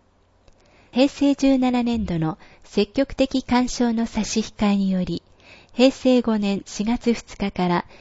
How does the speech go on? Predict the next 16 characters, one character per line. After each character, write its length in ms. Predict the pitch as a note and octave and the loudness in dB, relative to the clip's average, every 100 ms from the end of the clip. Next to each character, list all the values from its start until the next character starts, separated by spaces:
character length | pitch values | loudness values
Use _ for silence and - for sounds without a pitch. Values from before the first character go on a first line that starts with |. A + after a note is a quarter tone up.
| - | -14
平 200 | - C4 | 0 0
成 240 | - C4+ C4 | 2 4 4
七 280 | A#3+ A#3+ | 2 2
年 260 | A3+ E3 D3+ | 0 0 -2
四 220 | - - G#3 | -6 -2 0
月 240 | C4 - | 0 -2
一 260 | - C#4 C#4 | -4 -2 0
日 280 | C#4+ - C#4+ | -2 0 2
生 40 | |
ま 140 | C4 | 2
れ 80 | A3 | 2
ま 140 | F3+ F3 | 0 0
で 120 | E3 | 0
の 120 | D#3 | -2
人 260 | D#3 - D#3+ | -4 -4 -2
で、 220 | D3 | -2